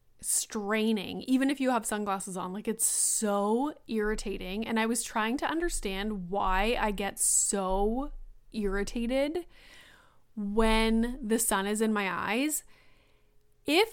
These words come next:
I am intentionally wanting to be in the sun, like, I'm at a pool, I'm on the beach, I'm, you know, enjoying a day in the sun, that's one thing.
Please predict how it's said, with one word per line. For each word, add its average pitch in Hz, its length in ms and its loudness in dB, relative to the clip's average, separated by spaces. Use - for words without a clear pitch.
I 254 100 6
am 247 180 4
intentionally 262 1200 0
wanting 214 560 2
to 254 160 0
be 208 220 -2
in 208 100 -2
the 214 100 -2
sun, 202 640 -2
like, 214 240 0
I'm 208 320 0
at 190 160 -2
a 202 60 -6
pool, 302 720 0
I'm 202 180 2
on 202 140 -2
the 214 80 -2
beach, 294 720 0
I'm, 202 380 -2
you 226 200 0
know, 208 400 -2
enjoying 226 520 2
a 247 80 0
day 226 240 2
in 247 80 0
the 233 80 0
sun, 302 500 0
that's 226 580 2
one 208 320 0
thing. - 420 -8